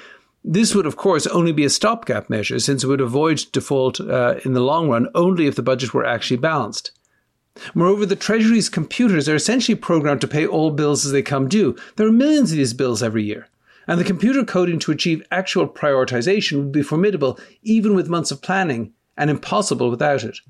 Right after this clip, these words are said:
No such plan has been implemented.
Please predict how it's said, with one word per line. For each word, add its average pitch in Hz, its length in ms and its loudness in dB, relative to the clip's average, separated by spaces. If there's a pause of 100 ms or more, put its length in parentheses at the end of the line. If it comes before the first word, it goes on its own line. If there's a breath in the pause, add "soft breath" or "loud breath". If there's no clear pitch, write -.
(640)
No 175 280 2
such - 280 -2
plan 135 220 -2
has 131 100 0
been 131 140 0
implemented. 117 600 -6